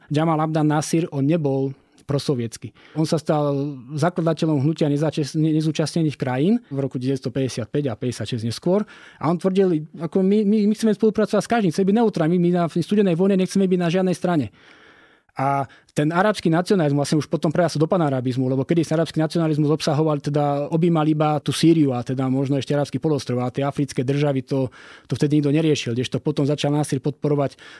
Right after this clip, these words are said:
nezávislosť Tuniska, boj v Alžírsku proti Francúzom, áno, a ten panarabizmus nabral naozaj celoarabský rozmer. Oni vlastne teda tvrdili, tí suniti, že áno, však toto je v tom Libanone, toto je cesta, ako zjednotiť, Arabi sa musia zjednotiť a to bola tretia sila,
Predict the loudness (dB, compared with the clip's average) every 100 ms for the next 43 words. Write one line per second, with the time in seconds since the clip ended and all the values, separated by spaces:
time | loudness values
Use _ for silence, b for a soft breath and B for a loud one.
0 | B 0 0 0 -4 -2 2 2 0 -4
1 | -4 B B B 0 2 2 2 4 2
2 | 0 -2 -2 -2 -2 -2 0 -2 0 0
3 | 0 -2 -4 -4 -2 -2 0 -2 -2 -2
4 | -2 -2 0 0 0 0 -2 -2 -2 0
5 | -2 -2 0 2 0 -4 -14 b b -2
6 | 0 2 0 -2 0 0 0 0 0 2
7 | 4 4 2 0 _ -4 -2 2 0 0
8 | 0 0 -2 -4 -6 -6 -2 0 2 0
9 | -2 -4 0 0 0 0 -2 -2 0 0
10 | 0 -4 -4 -6 -8 -8 -2 0 0 0
11 | -4 -6 -2 0 0 -2 0 -2 -4 -4
12 | -2 -2 -2 -4 -6 -6 -2 0 0 0
13 | 0 0 0 0 2 2